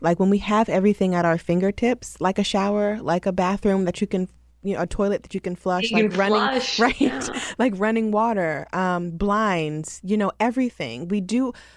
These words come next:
Speaker 1: we get so caught up in our day-to-day routine that we forget to express gratitude for being able to touch and feel and absorb certain aspects. So for you to say, like, "I hope that I can be this intentional and mindful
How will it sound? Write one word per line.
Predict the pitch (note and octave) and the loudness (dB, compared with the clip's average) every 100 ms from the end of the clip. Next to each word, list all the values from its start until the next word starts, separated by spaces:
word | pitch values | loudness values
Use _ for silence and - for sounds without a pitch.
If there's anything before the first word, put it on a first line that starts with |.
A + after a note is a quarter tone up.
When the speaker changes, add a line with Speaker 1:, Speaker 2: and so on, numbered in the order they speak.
| - | 0
Speaker 1:
we | B3 | 0
get | A3 A#3 | 2 -2
so | - - B3 C4 | -4 -2 0 -2
caught | - - G#3+ G3 | -6 -10 -6 -4
up | G#3 G3+ | -4 -4
in | F#3 | -4
our | F3 | -4
day-to-day | F3 F3 F3+ F3 F3 | -2 -2 -4 -4 -4
routine | F3 E3+ D#3+ - E3 F#3 | -4 -6 -8 -10 -8 -4
that | G3 | -4
we | F#3 | -4
forget | F#3 - D#3 D#3+ D#3+ - | -4 -6 -4 -4 -4 -6
to | - E3 | -8 -8
express | - - B2+ - | -8 -8 -8 -8
gratitude | - E3+ D#3+ D3 - - F#2+ - | -6 -2 -2 -4 -8 -10 -10 -8
for | F#3+ | -6
being | E3+ D#3 D#3 | -4 -4 -4
able | C3 D#3+ D#3 D#3 | -4 -4 -6 -8
to | - D#3 D3+ D#3 _ _ | -6 -6 -6 -10 _ _
touch | - G3+ E3 - - | -4 -2 -4 -6 -10
and | E3+ D#3+ | -6 -6
feel | D#3 D3+ E3+ D#3+ D#3 D#3 | -8 -6 -4 -2 -4 -6
and | D#3+ D#3+ D#3 | -8 -10 -8
absorb | D#3+ - E3 D#3+ E3+ | -10 -6 -4 -2 -2
certain | - G3 G#3 | -4 -6 -6
aspects. | E3+ G#3 - A#3 B3+ - - - - - _ | -6 -6 -6 -6 -6 -12 -18 -18 -20 -20 _
So | - G#3 G3 F3+ F3 F3 - | -4 0 2 2 0 -4 -8
for | G#3 | -4
you | G3 G3+ | -2 -2
to | G3 | -4
say, | - F3 | -6 -4
like, | F3 E3+ E3 - _ _ G#3 | -4 -4 -6 -12 _ _ -8
"I | |
hope | F#3+ G3+ B3+ | -6 -4 -4
that | D4 | -4
I | C4 | -6
can | B3 G#3 F#3 | -4 -6 -4
be | F3+ | -4
this | E3+ F3 | -4 -4
intentional | F3 D#3+ E3+ E3 F3 E3 | -6 -6 -6 -6 -8 -6
and | D#3+ D#3+ | -6 -6
mindful | D#3 D#3+ - D#3 D3+ D#3 | -6 -6 -6 -4 -4 -6